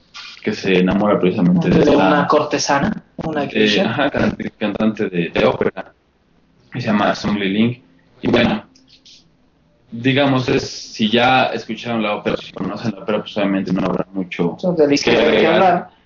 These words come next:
Speaker 1: pero
Speaker 2: pero la manera de contarlo sí.
Speaker 1: es muy bonita y también, como siempre, eso sí, ahí se ve que es Cronenberg, el, el erotismo,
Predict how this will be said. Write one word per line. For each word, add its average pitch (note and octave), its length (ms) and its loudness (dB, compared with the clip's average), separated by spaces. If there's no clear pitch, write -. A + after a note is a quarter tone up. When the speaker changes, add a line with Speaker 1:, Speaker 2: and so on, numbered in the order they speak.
Speaker 1:
pero B3 220 0
Speaker 2:
pero F#3+ 200 2
la F#3+ 100 2
manera F#3+ 300 2
de G3+ 100 2
contarlo F#3 400 -2
sí. - 320 -4
Speaker 1:
es - 400 -4
muy C#3 140 0
bonita C#3 600 2
y A2 100 -4
también, B2 320 2
como A2 320 -4
siempre, G#2+ 440 0
eso A2+ 140 -10
sí, A2 280 2
ahí G2 160 -2
se - 120 -8
ve F#2+ 180 0
que F2+ 80 -2
es F2+ 140 -6
Cronenberg, G#2+ 440 4
el, - 140 0
el F#2 120 2
erotismo, - 500 -4